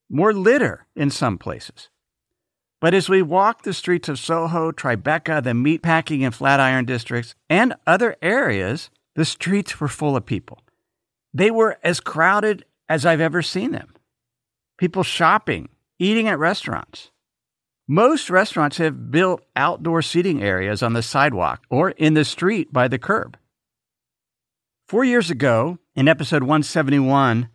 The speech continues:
of the podcast, I shared some work by Geoffrey West from his book Scale. In there, he points out that cities scale in a super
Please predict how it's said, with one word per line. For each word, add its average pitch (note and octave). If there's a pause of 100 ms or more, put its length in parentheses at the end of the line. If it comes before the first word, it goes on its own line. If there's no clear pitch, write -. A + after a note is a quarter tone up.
(120)
of A#2
the A2
podcast, A2 (120)
I C#3
shared A#3
some E3
work D#3
by C3+
Geoffrey C#3+
West A#2
from B2+
his A#2+
book A#2+
Scale. - (920)
In G#3+
there, E3 (120)
he F#3
points E3
out C#3+
that C3
cities E3+ (340)
scale F3
in D3+
a D3+
super A3